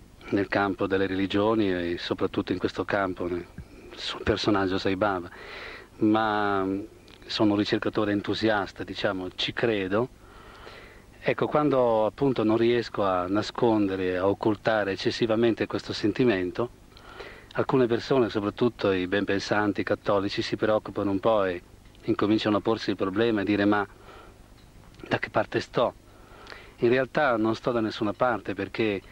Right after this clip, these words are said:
chi cerca la verità sta da una parte sola, quella da cui dovremmo stare tutti. È colui che ha creduto di trovare e crede presuntuosamente di aver trovato la verità,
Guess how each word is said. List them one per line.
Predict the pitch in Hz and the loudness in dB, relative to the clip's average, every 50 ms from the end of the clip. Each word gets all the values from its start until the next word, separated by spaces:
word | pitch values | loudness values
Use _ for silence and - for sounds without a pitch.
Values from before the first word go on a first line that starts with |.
| - - - - - - - | -20 -20 -20 -20 -20 -20 -8
chi | - - 120 | -4 -4 -2
cerca | - - 139 113 - - | 0 0 -2 -2 -2 -2
la | 113 107 | 0 0
verità | 104 107 104 101 - - 131 143 139 110 98 90 - - - - - - - - - - - - | 0 0 -2 0 0 2 2 2 2 0 -2 -4 -10 -16 -20 -20 -20 -20 -20 -20 -20 -20 -18 -14
sta | - - - 123 113 | -10 -4 -2 0 0
da | 107 | 0
una | 104 104 101 | 0 0 0
parte | - 113 98 - 113 | 0 -2 -4 -4 -6
sola, | 98 - - 139 123 98 87 90 87 - - - | -6 -2 0 0 0 0 -2 -4 -10 -14 -10 -4
quella | - 123 117 113 | -2 0 0 0
da | 98 101 95 | 0 -2 -4
cui | - - 117 120 123 117 110 | -2 0 2 4 4 4 2
dovremmo | 101 98 95 98 101 95 95 | 0 -2 0 0 0 0 -2
stare | - - - 107 98 95 | -2 -2 -2 -2 -2 -4
tutti. | - - 117 - - - - - - - - - - - - - - - - - - - - - - - - - - - - - | -2 -2 -4 -4 -4 -8 -12 -12 -12 -14 -20 -20 -20 -20 -20 -20 -20 -20 -20 -20 -20 -20 -20 -20 -20 -20 -20 -20 -20 -20 -12 -6
È | - - 123 120 - | -2 -2 -2 -2 -2
colui | - 120 120 123 135 139 135 - | -2 0 2 2 2 2 2 0
che | - 123 113 | 0 0 0
ha | 107 | 0
creduto | - - 113 113 104 135 151 - 123 | 0 -2 -2 -2 -2 -2 -2 -2 -2
di | 107 104 98 | -2 -2 -2
trovare | - 101 101 95 107 131 143 127 113 101 98 98 92 | 0 0 0 2 2 2 2 2 0 0 -2 -2 -4
e | 92 | -4
crede | - - - 127 135 120 107 98 | -4 -2 0 0 0 0 -2 -2
presuntuosamente | - 113 110 95 110 107 98 - 120 107 104 110 110 117 143 147 127 104 98 104 | -2 -2 -2 0 0 -2 0 0 -2 -2 0 0 2 2 4 4 4 2 2 -2
di | 98 101 | -2 -2
aver | 98 98 95 | -2 -2 -2
trovato | - 101 101 101 101 98 - | -2 0 0 2 2 0 0
la | 101 98 | -2 -2
verità, | 92 92 95 95 90 - 101 95 92 | -2 -2 -2 -4 -2 -2 -2 -2 -2